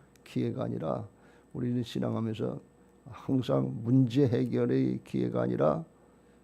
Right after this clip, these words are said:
믿음의 사람이 될 수 있는 기회다 하는 것을 요걸 꼭 명심하시길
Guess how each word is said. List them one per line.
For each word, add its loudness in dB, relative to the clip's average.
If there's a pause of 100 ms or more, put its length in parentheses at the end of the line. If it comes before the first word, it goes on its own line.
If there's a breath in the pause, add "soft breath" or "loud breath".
(680 soft breath)
믿음의 6
사람이 0
될 0
수 -10
있는 -2
기회다 -2
하는 -4
것을 -4
요걸 -2
꼭 -6
명심하시길 -6